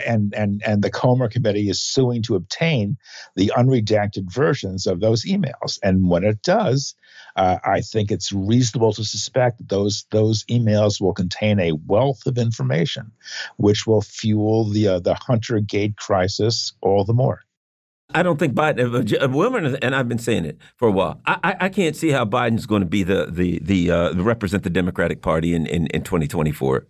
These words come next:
Speaker 2: Dan.
Speaker 1: Uh, that's, that, that's possible. That's the combination of, of this scandal, the, uh, the, the, the military reversals in the Ukraine, uh, a bad economy, and, uh,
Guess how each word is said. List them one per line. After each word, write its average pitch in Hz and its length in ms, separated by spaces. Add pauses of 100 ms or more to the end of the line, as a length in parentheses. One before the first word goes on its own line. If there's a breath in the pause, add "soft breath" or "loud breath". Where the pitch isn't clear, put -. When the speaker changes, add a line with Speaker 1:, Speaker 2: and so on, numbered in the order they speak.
Speaker 2:
Dan. 69 280 (1000 loud breath)
Speaker 1:
Uh, 143 120
that's, 175 300
that, 190 200
that's 165 220
possible. 160 580
That's 147 220
the 127 160
combination 135 640
of, 107 160
of 107 180
this - 180
scandal, 143 640
the, 107 220
uh, 98 160
the, 98 220
the, 92 240 (160)
the 87 240
military 123 760 (200)
reversals 123 760
in 117 80
the 98 80
Ukraine, 131 720 (360 loud breath)
uh, 95 460
a 95 120
bad 120 320
economy, 127 880
and, 127 560
uh, 117 240